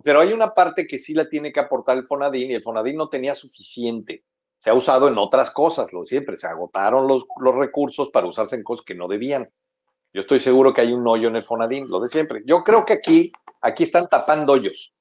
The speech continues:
¿no? Y nos vamos a enterar, eh, como siempre. Se acaban no enterando, acaban confesando ellos una parte y otra parte se acaban enterando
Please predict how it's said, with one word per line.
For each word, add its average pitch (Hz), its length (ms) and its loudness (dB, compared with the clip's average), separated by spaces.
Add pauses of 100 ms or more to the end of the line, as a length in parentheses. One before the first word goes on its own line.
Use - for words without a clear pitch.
(520)
¿no? 139 280 -4 (280)
Y 151 140 -6
nos 151 160 2
vamos 214 240 2
a 220 40 2
enterar, 226 460 4
eh, 196 200 -2
como 190 180 0
siempre. 202 400 0 (220)
Se 107 80 -6
acaban 123 340 4
no 180 60 6
enterando, 196 540 4
acaban 202 280 2
confesando 151 560 0
ellos 151 160 -4
una 135 180 -6
parte 180 300 -2
y 147 80 -6
otra 147 180 -2
parte 151 220 0
se 123 60 -6
acaban 131 260 -4
enterando 127 560 -4